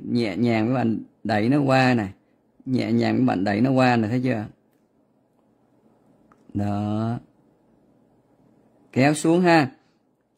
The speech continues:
À, và mình có thể mình nâng nó lên tùy theo thôi. Đó. Các bạn thấy không? Những cánh bông nó rất là mảnh mai. Rồi, như vậy thôi,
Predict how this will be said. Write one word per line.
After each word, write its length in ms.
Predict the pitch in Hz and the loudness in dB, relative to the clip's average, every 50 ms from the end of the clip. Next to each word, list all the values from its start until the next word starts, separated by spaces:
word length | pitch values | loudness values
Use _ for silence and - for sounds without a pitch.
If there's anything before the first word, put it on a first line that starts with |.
| _ _ _ _ _ _ _ _ _ _ _ _ _ _ _ _ _ _ _ _ | _ _ _ _ _ _ _ _ _ _ _ _ _ _ _ _ _ _ _ _
À, 260 | - 117 110 101 98 98 - _ _ _ _ | -6 -4 -2 -2 -4 -6 -10 _ _ _ _
và 240 | - 120 113 113 113 | -2 0 2 2 2
mình 120 | 113 120 120 | 2 2 0
có 60 | 160 | 0
thể 140 | - 120 120 | -2 0 2
mình 140 | 123 131 | 4 4
nâng 140 | 127 139 147 | 6 6 4
nó 60 | 160 | 4
lên 260 | 165 160 151 147 143 139 | 4 2 2 2 0 0
tùy 140 | 139 127 120 | -2 -4 -4
theo 280 | 117 127 139 139 139 139 | -2 0 0 0 0 0
thôi. 300 | 147 147 143 139 151 151 - _ _ _ _ _ _ _ _ _ _ _ _ _ _ _ _ _ - | 0 0 0 0 -2 -4 -8 _ _ _ _ _ _ _ _ _ _ _ _ _ _ _ _ _ -12
Đó. 560 | 110 110 113 113 113 113 113 120 127 131 131 - _ _ - - - - _ _ _ _ _ _ | -10 -8 -6 -6 -4 -2 0 0 0 0 -2 -4 _ _ -20 -20 -20 -20 _ _ _ _ _ _
Các 60 | - 131 | -2 0
bạn 140 | 127 113 | 0 0
thấy 160 | 107 139 151 156 | 2 2 4 4
không? 160 | 143 127 113 - _ _ _ _ _ _ - - - _ _ _ _ _ _ _ _ _ _ _ _ _ _ | 2 0 -2 -6 _ _ _ _ _ _ -20 -20 -20 _ _ _ _ _ _ _ _ _ _ _ _ _ _
Những 180 | - 113 127 143 | -6 -4 -4 -2
cánh 260 | 139 156 156 156 151 | 0 0 0 2 2
bông 460 | 139 135 135 131 131 127 127 123 123 | 2 2 4 4 4 4 4 2 2
nó 140 | 123 127 135 | 0 -2 -2
rất 200 | 139 160 170 170 | -2 -4 -6 -4
là 460 | 151 127 117 110 104 101 98 101 101 104 104 | -4 -4 -4 -4 -4 -6 -6 -8 -10 -12 -10
mảnh 220 | 98 92 104 120 | -8 -4 -2 0
mai. 380 | 135 139 135 135 131 135 135 139 139 _ _ _ _ _ _ _ _ - - _ _ _ | 2 2 2 2 2 0 0 -4 -8 _ _ _ _ _ _ _ _ -20 -20 _ _ _
Rồi, 320 | - 117 117 107 104 101 101 - _ _ - _ _ _ | -14 -8 -6 -4 -4 -4 -6 -10 _ _ -20 _ _ _
như 120 | 127 151 | 0 2
vậy 140 | 151 156 143 | 2 2 2
thôi, 360 | 147 156 156 156 160 156 147 | 4 2 2 2 2 0 0